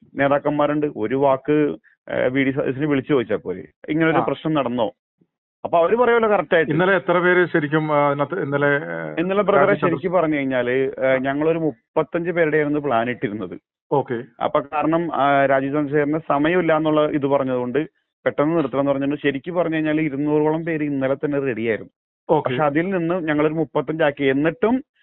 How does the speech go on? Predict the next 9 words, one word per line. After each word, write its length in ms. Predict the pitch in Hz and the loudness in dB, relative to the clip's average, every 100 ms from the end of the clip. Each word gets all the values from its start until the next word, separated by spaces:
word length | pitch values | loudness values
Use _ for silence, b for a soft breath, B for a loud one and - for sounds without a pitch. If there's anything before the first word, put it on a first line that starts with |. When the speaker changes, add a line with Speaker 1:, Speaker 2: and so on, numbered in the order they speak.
| _ - | _ -6
Speaker 2:
ആ. 40 | |
Speaker 1:
മുപ്പത്തഞ്ച് 420 | 135 - - 175 214 | -6 -2 -2 0 2
പേരുടെ 240 | 214 196 | 2 2
ലിസ്റ്റാണ് 380 | 214 170 185 196 | 0 0 0 2
കൊടുത്തത്. 360 | 180 139 156 | 0 2 2
പക്ഷെ 220 | 151 135 147 | 2 2 0
അമ്പത്തഞ്ച് 540 | 143 147 - 175 180 | 0 -2 0 -2 0
പേര് 260 | 175 156 156 | 0 0 0
ഇന്നലെ 440 | 139 131 135 160 | 0 0 0 0